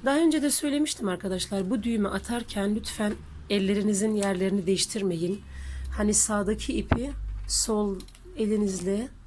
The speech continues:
çekmeye çalışmayın çünkü sıkıntı olabiliyor bazen. Evet, üstüne koydum. Diğer ipi üstünden ve içinden birer düğüm örüp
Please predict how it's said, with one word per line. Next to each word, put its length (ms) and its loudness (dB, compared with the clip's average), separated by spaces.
çekmeye 460 -2
çalışmayın 680 -2
çünkü 520 -4
sıkıntı 540 -2
olabiliyor 540 -2
bazen. 480 -4
Evet, 320 -4
üstüne 460 -4
koydum. 600 -6
Diğer 220 0
ipi 440 -6
üstünden 760 -4
ve 60 -8
içinden 720 -6
birer 520 0
düğüm 360 0
örüp 420 0